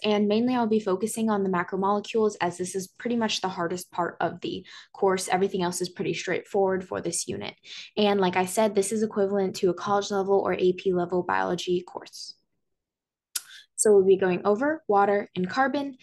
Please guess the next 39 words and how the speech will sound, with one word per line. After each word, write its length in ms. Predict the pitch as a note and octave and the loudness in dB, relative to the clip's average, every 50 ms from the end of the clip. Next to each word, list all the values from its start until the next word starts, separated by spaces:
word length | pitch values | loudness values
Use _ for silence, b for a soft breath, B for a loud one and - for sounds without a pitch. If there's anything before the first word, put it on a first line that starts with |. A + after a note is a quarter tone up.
| b b _ _ | b b _ _
tests 300 | - - G#3 A#3 - - | -2 0 0 0 0 -4
for 120 | - - A3+ | -4 -2 0
determining 580 | G#3+ G3+ - - - G3+ F#3+ G3 G3 G3 F#3+ | 0 0 0 -2 -2 -2 0 0 0 0 0
macromolecules, 1000 | F#3+ F3+ - - F#3+ F#3 F#3+ A3 B3 B3 B3 B3 - C4 B3+ B3+ C4 C4 B3+ - B B B B B _ | 0 -2 -2 -2 -2 0 2 2 2 0 0 -2 -2 0 0 0 0 -2 -4 -8 B B B B B _
carbs, 560 | - - A#3 G#3+ G#3 G#3+ B3 C4 B3+ - - | -6 0 2 4 4 4 4 2 0 0 0
lipids, 380 | G3+ F#3+ F#3 - F#3+ F#3 F#3 - | 0 0 2 0 0 -2 -2 -4
proteins, 480 | - B3 A#3 A#3 - A#3+ A#3 A3+ A3 - - | -2 -2 -2 0 -2 -2 -2 -2 -2 -2 -2
and 240 | G3+ G3 G3 G3 F#3+ | -2 0 0 2 2
nucleic 400 | F#3 F#3 F#3+ G3+ F3+ F3 F3 - - | 2 0 0 -2 -2 -4 -4 -4 -8
acids 420 | F#3 F#3 - - F#3 F3+ F3+ - - - | -8 -8 -8 -6 -4 -4 -4 -6 -6 -8
in 220 | F3 F3 - - | -6 -6 -6 -6
this 400 | - - - - - - - - - _ _ _ _ _ _ _ _ _ - | -6 -8 -8 -8 -8 -10 -12 -12 -14 _ _ _ _ _ _ _ _ _ -8
video. 380 | F#3+ F#3+ - - - - A#3+ B3 _ _ _ _ _ _ _ B B B B B B B B B B - | -6 -4 -4 -4 -6 -8 -10 -14 _ _ _ _ _ _ _ B B B B B B B B B B 0
Before 300 | B3 A3 G#3 A3 G#3+ G#3+ | 0 2 4 4 6 6
we 100 | G#3 G3+ | 6 6
begin, 360 | G3 G3+ G3 A#3+ B3+ C#4 C#4+ | 6 4 4 4 4 4 4
make 160 | B3 G#3 G3+ G3 | 4 4 4 2
sure 200 | - - G3 F#3 | 0 -2 -4 -2
to 40 | |
follow 140 | F#3 F3+ F3 | 0 -2 -2
us 160 | F3+ F3+ - | -2 -2 -4
on 60 | F#3 F#3 | -6 -8
Spotify, 800 | - - B3+ C4 C4 C4 C4 - B3+ B3+ B3+ B3+ B3 B3+ B3 B3 | 0 4 4 4 4 4 4 4 6 6 6 6 4 4 0 0
follow 180 | - G3 F#3 | 2 4 4
our 160 | F3+ F3+ F#3 | 4 4 4
Instagram, 600 | - A#3 A#3+ A3 - - A#3 A3+ A3+ A3+ A3+ A3+ G#3+ | 2 0 0 0 -2 0 2 2 2 4 4 4 4
rate 160 | G3 F#3+ F3+ | 2 2 0
us 120 | F#3 - | 0 -2
five 220 | - - G#3 A#3+ A#3 | 0 2 2 2 2
stars 300 | - - G3 G3 F#3+ F#3+ | 2 0 0 0 2 0
on 100 | F3+ F3+ | 0 -2
Spotify, 720 | F#3 - F#3 F3+ F3+ F3+ F3+ - F#3 F3+ F3+ F3+ F3+ F3+ | -2 0 0 0 0 0 -2 -4 -2 -2 -2 -2 -2 -4
comment, 460 | - - B3+ B3+ B3+ B3+ B3+ A#3+ - - | -4 -2 0 0 2 0 0 -2 -4 -4
share 260 | - - - A3 A3 | -4 0 2 2 0
this 140 | G#3 G3+ - | 0 2 0
episode, 500 | F#3+ F#3+ F#3+ - - G3+ F#3+ F#3+ - - - | 0 0 0 0 0 0 0 0 -2 -4 -2
and 140 | B3 B3+ B3 | 0 2 2
most 240 | A3 G#3+ G#3+ - G#3+ | 2 2 2 0 -2
importantly, 580 | G#3 G#3 G3 F#3+ F#3 F#3+ G3 G3+ G#3+ A3 A3 | -2 0 -2 -2 0 -2 -2 -2 -2 -4 -6